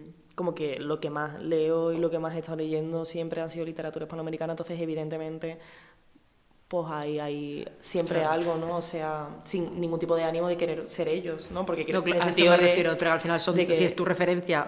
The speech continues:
Speaker 2: de alguna forma, porque es lo que
Speaker 1: Evidentemente.
Speaker 2: consumes en mayoría, por supuesto.
Speaker 1: Claro, por ejemplo, en Mónica Ojeda, el libro que tiene de Nefando, que es una novela. De hecho, es que lo curioso es que la, la mayoría de referencias del libro son novelas, en realidad. Por eso es tan, también tan narrativo.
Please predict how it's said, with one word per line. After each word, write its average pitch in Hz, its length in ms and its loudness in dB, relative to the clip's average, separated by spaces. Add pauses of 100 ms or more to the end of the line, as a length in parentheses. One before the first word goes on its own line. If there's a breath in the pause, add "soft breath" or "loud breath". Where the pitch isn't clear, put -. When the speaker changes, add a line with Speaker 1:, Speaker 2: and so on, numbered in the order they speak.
Speaker 2:
de 165 80 -2
alguna 160 240 0
forma, 170 380 2
porque 156 220 -2
es 143 80 -2
lo 165 100 2
que 165 60 -6
Speaker 1:
Evidentemente. 160 340 2
Speaker 2:
consumes 160 400 2
en 165 100 2
mayoría, 160 540 0
por 165 140 -8
supuesto. 151 760 -4
Speaker 1:
Claro, 185 180 2
por 175 100 2
ejemplo, 170 500 4
en 175 160 0
Mónica 165 380 0
Ojeda, 170 680 -2
el 170 180 -4
libro 165 220 -2
que 165 80 -4
tiene 165 220 -6
de 165 100 -6
Nefando, 180 560 -8
que - 80 -12
es 156 60 -10
una 165 100 -6
novela. 165 460 -2 (360 loud breath)
De 175 100 -4
hecho, 170 100 -4
es - 80 -8
que 196 60 0
lo 175 100 4
curioso 175 240 0
es 170 60 -8
que 214 120 -6
la, 196 160 -4
la 175 140 2
mayoría 160 440 2
de 175 140 0
referencias 175 480 -4
del 170 220 -4
libro 180 260 -4
son 190 220 -4
novelas, 165 400 -6
en - 40 -10
realidad. - 340 -8 (600 loud breath)
Por 175 100 0
eso 170 140 -2
es 170 100 -4
tan, 175 460 -6
también 180 240 2
tan 170 160 2
narrativo. 165 480 -2